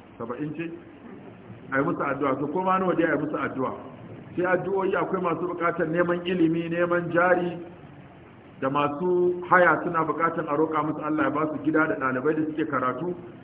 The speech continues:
suke sa a roƙa musu Allah ya ba su nasara, da kuma addu'a mu gaba ɗaya ta neman zaman lafiya a wannan ƙasa ta mu, Allah ya ƙaro mana lafiya da zaman lafiya, fitintunu Allah ya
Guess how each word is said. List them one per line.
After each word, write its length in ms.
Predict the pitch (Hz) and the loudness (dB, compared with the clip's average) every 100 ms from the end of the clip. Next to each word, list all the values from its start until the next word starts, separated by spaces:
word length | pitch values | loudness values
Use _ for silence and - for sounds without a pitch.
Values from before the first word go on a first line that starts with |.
| - - | -18 -8
suke 120 | 156 | -4
sa 120 | 160 | -2
a 60 | 147 | -2
roƙa 260 | 160 160 147 | -2 -2 -2
musu 180 | 156 147 | -4 -6
Allah 180 | 151 135 | -2 -2
ya 60 | |
ba 200 | 143 139 143 | 0 -2 -2
su 60 | |
nasara, 540 | 135 160 175 160 147 - - - - | -4 -4 -2 0 -2 -6 -14 -14 -10
da 60 | |
kuma 220 | 139 196 190 | -6 -2 0
addu'a 220 | 156 214 190 | 2 0 0
mu 80 | 160 | 0
gaba 260 | 160 170 | 2 2
ɗaya 140 | 190 180 | 0 -2
ta 80 | 185 | -2
neman 300 | 180 180 175 | -2 0 0
zaman 240 | 175 175 175 | 0 0 0
lafiya 340 | 175 190 175 | 0 0 -2
a 80 | 151 | 0
wannan 280 | 151 151 143 | -2 -2 -2
ƙasa 320 | 143 151 147 | -4 -2 -2
ta 140 | 151 | -2
mu, 120 | 147 | -2
Allah 220 | 139 147 131 | -2 -2 -2
ya 80 | |
ƙaro 260 | 139 143 143 | 0 0 2
mana 200 | 147 139 | 2 2
lafiya 340 | 135 135 139 123 | 2 2 0 -2
da 80 | |
zaman 280 | 117 135 139 | -2 -2 0
lafiya, 420 | 147 147 156 139 - - - - | 2 2 2 2 0 -8 -10 -8
fitintunu 500 | 127 143 139 143 165 | -2 -2 0 0 0
Allah 180 | 170 | 0
ya 40 | 156 | 0